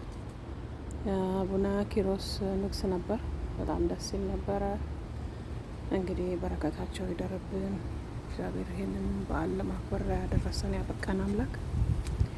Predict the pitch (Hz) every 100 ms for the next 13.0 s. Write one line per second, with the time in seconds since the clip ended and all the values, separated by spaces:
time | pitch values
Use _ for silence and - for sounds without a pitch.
0 | - - - 240 - 196 196 196 196 -
1 | 208 220 240 - - - - - - -
2 | - - - - - - 208 185 214 220
3 | 214 214 226 208 208 214 233 233 214 -
4 | - - - 196 226 - 208 202 202 208
5 | 208 208 214 208 196 202 - 185 - 185
6 | 185 196 190 190 190 196 262 330 - -
7 | - - - - - 175 180 208 214 196
8 | 185 180 180 175 185 214 208 180 185 185
9 | 185 - 202 226 208 185 190 220 185 190
10 | 185 226 247 - - - - - - -
11 | - - 220 247 - 185 190 202 190 185
12 | 220 240 196 175 170 180 180 202 196 202